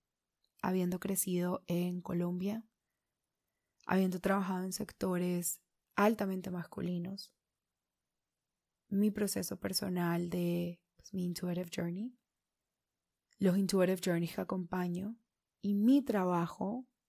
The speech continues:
part-time donde hago consultoría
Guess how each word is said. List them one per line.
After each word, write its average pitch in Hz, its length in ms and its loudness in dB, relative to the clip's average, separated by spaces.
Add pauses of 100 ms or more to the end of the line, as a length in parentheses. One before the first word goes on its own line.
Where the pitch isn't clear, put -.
(260)
part-time 180 640 0
donde 180 220 -4
hago 180 200 -2
consultoría 196 880 0